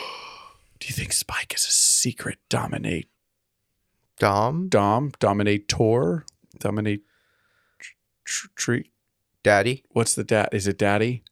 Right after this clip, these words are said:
Speaker 2: Um, I don't, I don't know what the proper term
Speaker 1: What's
Speaker 2: is.
Speaker 1: the male demon-, dominatrix?
Speaker 2: I think, I think, no, I think it's just, uh,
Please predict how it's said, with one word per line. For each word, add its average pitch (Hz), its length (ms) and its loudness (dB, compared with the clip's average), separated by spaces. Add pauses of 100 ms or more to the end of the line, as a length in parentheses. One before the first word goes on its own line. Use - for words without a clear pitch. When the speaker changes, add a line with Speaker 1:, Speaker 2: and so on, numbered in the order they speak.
(120)
Speaker 2:
Um, 98 340 4
I 104 100 4
don't, 92 300 0
I 92 60 4
don't 90 200 4
know 87 220 4
what 92 240 4
the 90 340 2
proper 95 320 4
term 95 260 2
Speaker 1:
What's 98 240 4
Speaker 2:
is. - 60 -6
Speaker 1:
the 120 100 4
male 104 260 4
demon-, 110 320 0
dominatrix? 113 1000 4
Speaker 2:
I 147 120 8
think, 196 320 6
I 135 80 8
think, 180 240 4
no, 165 120 8
I 143 100 8
think 180 240 4
it's - 160 2
just, 139 320 6
uh, 107 400 8